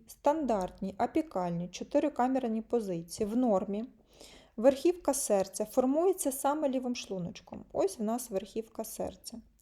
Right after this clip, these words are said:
І ви бачите, що більшу частину верхівки формує або займає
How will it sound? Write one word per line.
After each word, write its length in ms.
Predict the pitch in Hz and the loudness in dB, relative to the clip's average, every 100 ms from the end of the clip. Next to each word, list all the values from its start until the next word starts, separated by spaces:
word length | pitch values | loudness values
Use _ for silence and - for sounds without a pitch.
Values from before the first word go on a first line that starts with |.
| - - - - | -20 -20 -14 -4
І 60 | |
ви 100 | 240 | 0
бачите, 440 | 254 285 285 277 262 | 6 8 6 2 0
що 180 | - 277 | 2 0
більшу 500 | 226 262 294 262 202 | 2 2 0 0 -4
частину 560 | - 220 - 247 220 | -4 -6 -2 0 0
верхівки 600 | 196 208 - 440 453 - | 0 -2 0 0 0 0
формує 720 | 220 - 262 269 254 208 165 - | -4 2 6 6 4 0 -2 -4
або 200 | 175 208 | 4 4
займає 680 | 202 254 277 262 185 160 - | 8 6 6 2 0 -2 -6